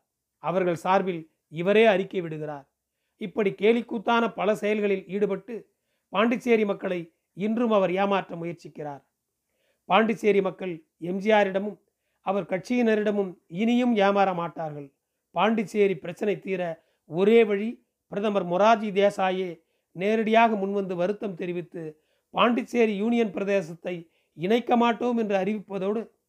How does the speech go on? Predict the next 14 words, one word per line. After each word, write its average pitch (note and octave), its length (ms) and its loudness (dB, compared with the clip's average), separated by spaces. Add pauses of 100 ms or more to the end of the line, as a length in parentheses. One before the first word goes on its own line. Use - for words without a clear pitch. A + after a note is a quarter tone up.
(220)
மக்கள் F3 400 -2
அதனை F#3 260 0
நம்ப F#3 240 -6 (520)
பாண்டிச்சேரி A3 600 0
யூனியன் A3 320 0
பிரதேச F#3+ 440 -4
தேர்தல் A3 420 -2
தேதியை F3 340 -4 (280)
அறிவிக்க A3 440 -2
முன்வர F#3 340 0
வேண்டும். D3 360 -10 (760)
இவ்வாறு F#3+ 460 4 (400)
அறிக்கையில் F3+ 500 -6
கூறியுள்ளார். C#3+ 560 -12